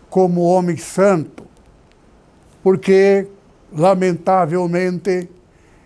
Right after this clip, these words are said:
ele havia participado da Segunda Guerra Mundial. Isso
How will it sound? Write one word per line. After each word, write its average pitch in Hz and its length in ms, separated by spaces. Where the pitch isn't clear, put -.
ele 165 260
havia 175 480
participado 170 1300
da 147 200
Segunda 170 540
Guerra 165 420
Mundial. 175 800
Isso 175 800